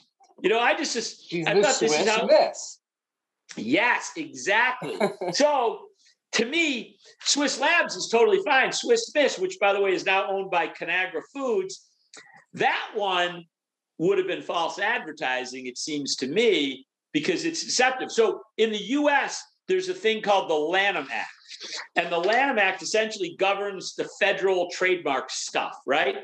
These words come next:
Speaker 1: And there are rules that you can't have deceptive trademarks. They can't be, you know, which are false advertising, right? And,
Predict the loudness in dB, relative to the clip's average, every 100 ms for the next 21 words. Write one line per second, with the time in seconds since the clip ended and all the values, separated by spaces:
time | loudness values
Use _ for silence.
0 | -14 -16 -16 -16 -20 _ -2 0 2 0
1 | -2 -12 _ 0 2 4 4 2 2 -2
2 | -2 0 2 0 -2 -4 -4 -12 -4 -2
3 | 0 0 0 0 -4 -8 -4 -4 -4 -8
4 | -8 -4 2 2 0 -6 -8 -8 -12 -10
5 | -10 -12 _ _ _ -20 _ 0 0 0
6 | 0 0 -4 -2 0 0 0 -2 0 0
7 | 2 0 0 0 -2 -2 -6 -8 -8 -6
8 | 0 2 0 -6 -16 _ _ _ _ -8
9 | -2 0 0